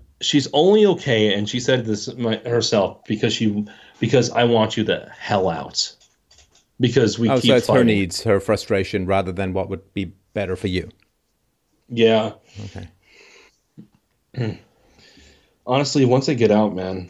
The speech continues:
Speaker 1: my big question is, what the hell do I do? I mean, I'm, I definitely need to find a job. I'm gonna try to have that, no matter what.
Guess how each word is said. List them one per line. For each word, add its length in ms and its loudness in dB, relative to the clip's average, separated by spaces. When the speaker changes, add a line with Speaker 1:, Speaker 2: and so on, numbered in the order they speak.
Speaker 1:
my 160 0
big 220 4
question 360 0
is, 240 -2
what 80 -6
the 100 -6
hell 200 -2
do 240 0
I 20 0
do? 500 -2
I 160 0
mean, 340 -2
I'm, 460 4
I 80 2
definitely 320 4
need 140 4
to 40 -6
find 180 0
a 40 -4
job. 480 -4
I'm 100 -4
gonna 180 -2
try 220 0
to 160 0
have 240 -2
that, 260 -4
no 80 2
matter 240 4
what. 420 0